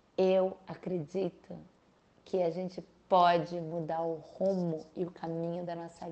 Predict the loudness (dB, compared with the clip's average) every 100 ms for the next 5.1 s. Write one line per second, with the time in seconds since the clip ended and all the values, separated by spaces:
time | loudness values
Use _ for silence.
0 | -10 -4 -4 -4 -8 -10 -10 -10 -10 -8
1 | -8 -8 -8 -10 -12 -16 -14 0 0 0
2 | -4 -10 -16 -20 -18 -10 -8 -6 -4 -4
3 | -4 -4 -2 0 0 -2 -12 -14 -12 -6
4 | -6 -6 -10 -10 -10 -4 0 0 0 -4